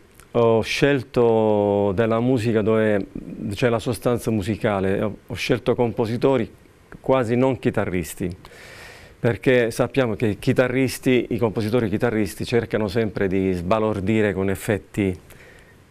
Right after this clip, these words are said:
te-, eh, tecnici, no? Spettacolarizzare il brano. Io invece volevo qualcosa di, che seguisse la linea del cuore del compositore, quindi uno stato d'animo del compositore. E,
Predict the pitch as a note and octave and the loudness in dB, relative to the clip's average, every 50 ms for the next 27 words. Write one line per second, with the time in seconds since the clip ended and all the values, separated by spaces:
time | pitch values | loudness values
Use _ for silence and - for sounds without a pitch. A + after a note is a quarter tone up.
0 | - _ - - B2+ G#2 - - - A#2 A2 G#2+ G#2 G2+ G2 - - C3+ B2 - | -20 _ -2 0 0 0 0 0 0 2 2 4 2 2 0 2 2 0 0 0
1 | - - G#2 F#2+ - G#2+ G2 A2 A#2 A#2 G#2+ F#2+ - A2 - - - - A2+ - | -2 -4 -4 -2 -2 0 0 0 2 0 0 -2 -4 -8 -14 -8 -6 -6 -6 -4
2 | - - G#2+ A2+ A#2+ A2+ A2 G#2 G#2+ F2+ E2+ G#2 A#2+ A#2 A2 G#2+ G#2 G#2 G2+ F#2+ | -4 -4 -2 0 0 0 0 0 -2 0 2 2 2 2 2 0 0 0 0 0
3 | G2+ G#2 F#2 F#2 G2+ G#2 F#2+ F2 E2+ F2 F2+ F#2+ - - - - - - - - | 0 0 0 0 0 -2 -2 -4 -6 -6 -6 -8 -10 -16 -20 -20 -20 -20 -20 -20
4 | - - - - - - - - F3 D#3+ C#3+ B2+ C3+ C3 - B2 A2+ A2 G#2 A2+ | -20 -20 -20 -20 -18 -4 0 2 4 4 4 4 2 2 2 2 0 2 2 2
5 | A2+ A#2 A#2 A2 G#2 G#2 G2+ G2+ A2+ A2+ G#2 - B2+ A#2+ G#2+ G#2 G#2 F#2+ F2+ G#2+ | 4 4 2 2 0 -2 0 0 -2 -2 0 0 0 0 0 0 0 0 0 2
6 | G#2 G2+ G2 F#2+ F#2 F#2+ F#2 - - A#2 - - - A2+ G2 A2+ A2+ - - - | 2 2 2 2 0 0 -2 -2 -2 -4 -2 -2 -2 0 0 0 -2 -2 -2 -2
7 | - A2+ G#2+ G2 G#2+ G#2+ A2+ A#2+ A#2 A2+ G#2+ G#2+ G#2 - - A#2+ A2 G#2+ G#2 F#2+ | 0 0 2 2 0 0 0 2 2 2 2 0 0 0 0 0 2 2 0 -2
8 | F#2+ - - F#2+ E2 - F#2 E2 G2 F2+ - F#2 E2+ - F2+ E2 D#2+ - _ _ | -2 -2 -4 -4 -4 -4 -6 -6 -6 -4 -4 -4 -4 -4 -8 -10 -12 -16 _ _
9 | - - - - - - - - - E3+ D3 - B2 A2+ A2 G#2 F#2 G2 G2 G#2+ | -20 -20 -20 -20 -20 -20 -20 -20 -20 -12 -4 0 2 2 2 2 2 0 0 0
10 | A2 G2 - - C3 A#2 F#2 A2 A2 A2 A2 A2 G#2+ G#2 G2 G2 F#2+ G2 F#2 - | 0 -2 0 0 0 0 2 2 2 2 2 0 -2 -2 0 0 0 0 0 -2
11 | A2 G2 - A#2 G#2+ A2 C3+ - - G#2 F#2+ F#2+ F#2+ F#2 F#2+ F#2 F#2 F#2+ F#2+ F#2 | -2 -2 -2 -2 -2 -2 -2 0 0 0 0 0 0 -2 -2 -2 0 0 0 0
12 | F2+ F2+ F2+ F2+ F2+ - - - G1+ | 0 -2 -2 -2 -4 -4 -4 -6 -6